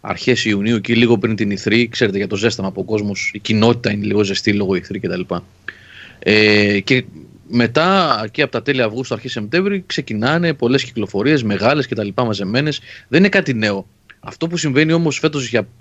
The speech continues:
όχι για πρώτη φορά, αλλά είναι, μ, σε έντονο βαθμό, είναι ότι είναι πολλά τα μεγάλα ονόματα και πολλά,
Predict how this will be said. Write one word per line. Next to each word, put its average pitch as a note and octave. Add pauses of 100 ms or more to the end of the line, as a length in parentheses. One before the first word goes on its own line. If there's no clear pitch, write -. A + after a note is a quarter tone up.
(120)
όχι B2
για D3
πρώτη G#2
φορά, F#2+
αλλά C#3 (440)
είναι, C#3+
μ, A2+ (800)
σε -
έντονο A2
βαθμό, G2 (320)
είναι F#3
ότι F3+
είναι F#3+ (420)
πολλά C3
τα D3+
μεγάλα B2+
ονόματα A#2 (140)
και C3 (220)
πολλά, D3